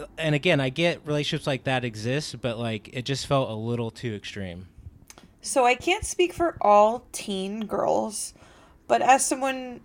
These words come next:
Speaker 2: as the only person on this podcast who was a teen girl at any point,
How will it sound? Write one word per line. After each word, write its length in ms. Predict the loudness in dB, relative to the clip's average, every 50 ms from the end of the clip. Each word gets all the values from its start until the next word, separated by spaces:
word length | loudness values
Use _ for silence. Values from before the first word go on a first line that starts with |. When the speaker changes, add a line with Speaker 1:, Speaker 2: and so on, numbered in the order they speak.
| _ 6
Speaker 2:
as 160 | 6 6 6
the 160 | 4 0 4
only 260 | 4 4 6 6 4
person 360 | 6 4 4 2 2 0 2 4
on 140 | 4 4
this 140 | 2 -2 0
podcast 560 | 6 6 6 6 6 4 2 2 2 -2 -4
who 280 | -4 -4 -4 -4 -6 -10
was 380 | -8 2 2 4 4 4 2 2
a 120 | 0 0
teen 360 | 0 -2 -2 -2 -2 -2 -2 0
girl 300 | 0 0 2 2 2 2
at 120 | 2 2
any 260 | 2 2 2 2 2 0
point, 400 | 0 0 0 2 2 2 2